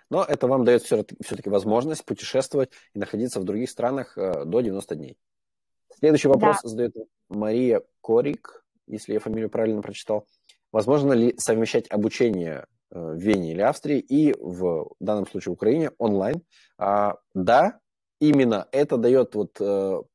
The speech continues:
Speaker 1: такую возможность, дает гибкий, э, график учебы. А, если ваша учеба, неважно в какой стране, д-, вторая параллельная учеба,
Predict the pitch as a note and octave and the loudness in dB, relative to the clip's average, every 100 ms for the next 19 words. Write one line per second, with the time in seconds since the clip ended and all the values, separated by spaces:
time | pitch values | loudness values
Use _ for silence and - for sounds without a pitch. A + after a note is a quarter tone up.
0 | _ _ _ G#2 G2+ - A#2+ B2 A2 C3+ | _ _ _ -12 -12 -8 -2 2 2 0
1 | C3+ A2+ A2 A2+ A2 G#2+ C3+ E3 - D#3 | -2 4 4 4 0 0 2 2 0 0
2 | D3 _ _ _ G2+ G#2 G2+ G2 A#2+ B2+ | 0 _ _ _ 0 2 2 2 2 2
3 | - - G2+ A2 B2+ F#3 F#3+ _ _ - | 0 -6 -2 0 0 -2 -4 _ _ -2
4 | G#2+ A2 B2 D3+ C#3 G#2 F2+ _ G#2 A#2+ | -2 0 0 -2 0 0 0 _ -2 0
5 | A2+ - A2 F#2+ G#2+ - B2+ G2+ G#2+ B2 | 0 0 -4 -4 -4 0 2 2 2 2
6 | A2 F#2 - G#2+ A2 - A2 A2 F#2+ - | 2 -2 -12 -2 -2 0 -2 -2 -2 -6
7 | _ - G2 - C3 B2 G#2 - A2+ A#2+ | _ -16 -14 -4 2 4 2 2 2 2
8 | A2+ G#2 - G2 E2+ | 2 -2 -4 -6 -6